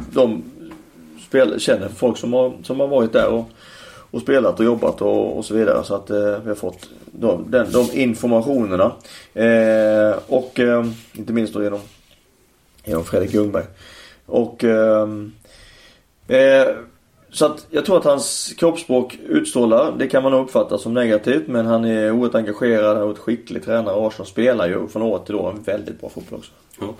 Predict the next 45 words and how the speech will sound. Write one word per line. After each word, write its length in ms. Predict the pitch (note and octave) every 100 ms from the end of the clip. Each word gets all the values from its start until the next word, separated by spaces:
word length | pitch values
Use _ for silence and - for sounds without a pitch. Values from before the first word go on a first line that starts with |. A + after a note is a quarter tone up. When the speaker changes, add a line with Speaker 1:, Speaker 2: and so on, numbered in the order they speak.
| - - -
Speaker 2:
Men 200 | F3 G3+
nu, 140 | C#3 A#2+
tänk 160 | F3+ E3+
dig 80 |
själv, 260 | E3+ D#3+ E3 - -
alltså, 220 | A#2 B2+
in 220 | D3 C#3+
i 40 | C3
en 120 | C3
match, 460 | C3+ C3+ - -
du 300 | F#2+ G2 G#2+
vill 80 | B2
vinna, 380 | B2 C#3 C3 A#2
du 60 | B2+
är 60 |
påkopplad 800 | B2 C#3 D3+ - B2+ A2+ - A#2
där 140 | C3+ A#2+
och 180 | -
så... 120 | - - - _ _ _ _ _ _ - - - - - -
Jag 280 | - G3+ F#3+
tycker 160 | -
det 40 | F#3
blir 200 | F#3 - - _ _ _
noll 560 | - E3 F#3 D#3 D#3 A2+ B2+
energi. 420 | B2+ C#3+ C3+ - -
Alltså, 160 | -
noll 500 | E3 E3+ F#3+ F3 F#3
energi 180 | D#3+ C#3+
när 60 | C#3
jag 80 | C#3
ser 100 | C#3+
han 80 |
står 240 | B2+ C#3 B2+
där 80 | A#2+
och, 380 | A#2 A2+ A2+ - - - _ _ -
eh, 800 | - - - D2+ D2+ G#2+ G#2+ F#2+
irriterar 320 | C3+ D3 E3
mot 160 | C#3 B2+
domslut 580 | C#3+ D3+ - A#2+ B2+ C3
eller 140 | B2
nå-, 160 | B2 B2+
någonting 420 | C3 A#2+ A#2 B2
annat. 400 | B2 A#2 G2 -
Och, 360 | A2 A2 G#2+
eh, 60 | A2+